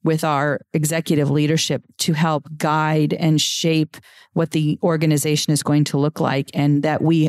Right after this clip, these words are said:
are and should be actively participating with all aspects of an organization, whether that's marketing or your e-commerce or your production or wherever, that the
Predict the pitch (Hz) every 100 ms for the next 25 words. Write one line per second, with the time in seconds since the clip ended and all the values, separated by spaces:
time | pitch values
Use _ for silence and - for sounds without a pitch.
0 | - 156 147 147 143 - 156 147 135 -
1 | 160 147 170 175 151 147 - _ _ _
2 | - 202 233 - 180 156 147 135 131 _
3 | - 165 - 175 170 170 147 143 143 139
4 | - _ - 202 208 185 170 160 160 -
5 | 143 - 147 143 143 139 135 131 143 143
6 | 139 - 135 143 139 139 143 143 - -
7 | - _ _ _ _ 170 202 208 185 151
8 | 131 135 - 151 147 147 147 139 143 214
9 | 208 196 185 170 127 147 - 151 147 147
10 | - 170 170 196 - 175 131 131 - 160
11 | 151 147 104 - 190 180 185 233 185 113
12 | - 156 151 - 160 165 151